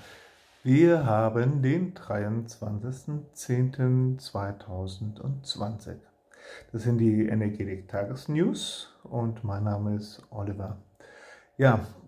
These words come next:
was ist denn heute los? Also Wetter bei uns, äh, ziemlich trüb.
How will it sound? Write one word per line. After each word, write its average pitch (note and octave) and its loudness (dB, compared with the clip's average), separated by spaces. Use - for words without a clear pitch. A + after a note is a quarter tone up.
was A2+ -4
ist B2+ 2
denn C3 8
heute A#2 2
los? C#3+ -2
Also G#2 -2
Wetter A#2+ 2
bei C#3 6
uns, D3+ -2
äh, A2+ -6
ziemlich C3 2
trüb. C#3+ -4